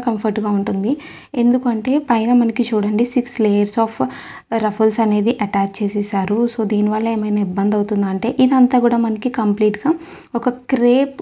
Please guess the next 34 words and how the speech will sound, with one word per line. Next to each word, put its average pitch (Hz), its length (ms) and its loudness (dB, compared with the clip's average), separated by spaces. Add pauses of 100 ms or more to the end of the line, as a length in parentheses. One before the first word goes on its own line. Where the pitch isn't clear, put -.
క్లాత్ 214 380 2
మీద 220 160 -2
అయితే 220 200 -2
స్టిచ్ - 280 -10
చేసేసారు. 208 560 -2 (140)
ఇదంతా 196 400 -4
అయిపోయిన 240 440 2
తర్వాత 196 300 0 (220)
లోపల 269 280 2 (100)
మళ్ళీ 214 220 2 (520)
కాటన్ 254 420 2
లైనింగ్ 214 380 0
అనేది 208 300 2
ప్రొవైడ్ 196 380 0
చేశారనమాట. 190 580 -2 (140)
So 214 80 -2 (120)
పిల్లలకి 202 420 0 (160)
ఎలాంటి 190 400 0
ఇబ్బంది 202 420 0 (520)
అస్సలు - 440 0
అయితే 220 200 2 (140)
అస్సలు 208 360 -2
ఉండదు. 196 320 0 (200)
ఫ్రంట్ 214 420 0
and 202 200 -4
ప-, - 120 -4 (260)
లైక్ 190 240 -4
బాడీ 196 280 0
పార్ట్ 220 260 0
నుంచి 214 260 -2 (500)
ఫ్రాక్ 220 320 -2
ఎండ్ 214 200 0
అయ్యేంత 214 340 0
వరకు 208 220 -2